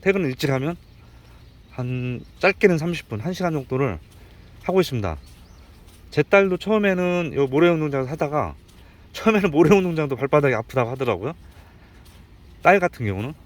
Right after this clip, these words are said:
저는 하나도 안 아팠는데, 그래서 이제 초보자들께서는 처음에 맨발 걷기를 하실 때,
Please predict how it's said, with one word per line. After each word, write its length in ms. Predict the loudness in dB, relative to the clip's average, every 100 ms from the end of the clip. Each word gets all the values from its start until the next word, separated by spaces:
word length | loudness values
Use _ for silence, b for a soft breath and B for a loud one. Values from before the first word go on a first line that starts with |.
| -10
저는 180 | -6 -6
하나도 320 | -2 0 0
안 140 | -2
아팠는데, 480 | -4 -6 -6 -6 -8 -12 -20 -20 b b b b b -18
그래서 220 | -6 -2
이제 100 | -2
초보자들께서는 1500 | -2 -2 2 6 6 6 0 2 0 0 -2 -4 -2 -4 -6 -14 -20 -20 b b b b -20 -8
처음에 480 | -2 0 2 2
맨발 320 | 2 2 0 -2
걷기를 220 | -4 -6
하실 220 | -6 -12
때, 360 | -2 0 0